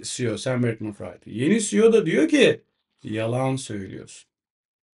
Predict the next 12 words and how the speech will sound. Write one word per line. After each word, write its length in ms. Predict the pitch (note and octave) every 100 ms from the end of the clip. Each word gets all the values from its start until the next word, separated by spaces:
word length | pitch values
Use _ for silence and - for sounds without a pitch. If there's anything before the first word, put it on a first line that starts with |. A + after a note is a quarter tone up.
| _ _ _ _ _ _ _ _ _ -
Yalan 360 | G#2+ G#2+ A#2
söylüyorsun." 640 | A#2 - F#2+ - - - _ _ _ _ _ _
Evet, 420 | C#3 C#3+ - - _ _ _ -
işte 200 | - -
Eko 380 | B2 B2+ C#3
Kripto 500 | C#3 C#3+ C#3 A#2 G#2 -
Erkan'ın 680 | B2 B2 B2+ A#2 D3 G3+ - _ _ _ -
burada 560 | D#3 A#2+ C3+ F#3 F#3+
bir 260 | C#3+ E3+ D3
Bitcoin'i 720 | C3 - B2 A#2+ D3+ G3 G3 B2+
var 240 | C#3 F3+
görünüyor 720 | F3 C3 D3 D#3 F3 G3+ A#2+